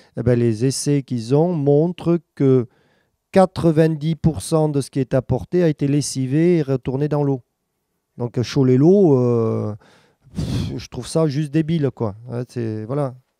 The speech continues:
Donc, avec dix pour cent, t'as assez. Hein. Et donc, il vaut mieux amener petit à petit des petites doses, euh, tranquillement, parce que tu sais que tu pourrais le perdre. Et donc, ton job, c'est d'essayer de le garder. Hein. Donc, pour ça, t'as besoin de la biologie,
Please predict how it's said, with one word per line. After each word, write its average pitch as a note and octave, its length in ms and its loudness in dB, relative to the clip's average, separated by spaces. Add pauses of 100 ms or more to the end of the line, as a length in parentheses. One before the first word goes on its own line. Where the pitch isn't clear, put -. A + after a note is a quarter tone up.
Donc, B2+ 200 -4
avec B2 220 -2
dix E3 160 -2
pour - 220 -8
cent, D3+ 220 -2
t'as B2+ 160 -4
assez. A#2 260 -10 (380)
Hein. B2 120 -10 (640)
Et - 60 -8
donc, C#3 240 -2
il C3+ 80 0
vaut C#3 100 4
mieux D#3+ 160 2
amener D#3 360 4
petit D3+ 360 -4
à C#3 60 4
petit C#3+ 400 -2
des B2 100 -2
petites G#2 240 -12
doses, C3+ 420 0
euh, A#2 140 -4
tranquillement, A#2 720 -6
parce - 180 -10
que B2 120 -6
tu A2+ 180 -12
sais F3+ 300 -2
que D3 140 -8
tu B2+ 180 -12
pourrais A#2+ 240 -4
le A#2 100 -4
perdre. A3 400 -2 (420)
Et A#2 80 -10
donc, D3 240 -2
ton B2 200 -2
job, F#3 260 0
c'est - 220 -6
d'essayer C#3+ 500 -2
de E3+ 80 -2
le D#3 120 0
garder. C#3+ 440 -4 (180)
Hein. A#2 180 -12
Donc, B2+ 320 -6
pour A2 200 -16
ça, D#3+ 180 -4
t'as - 160 -6
besoin D3 460 -2
de D#3 80 -8
la C3+ 80 -2
biologie, B2+ 460 -8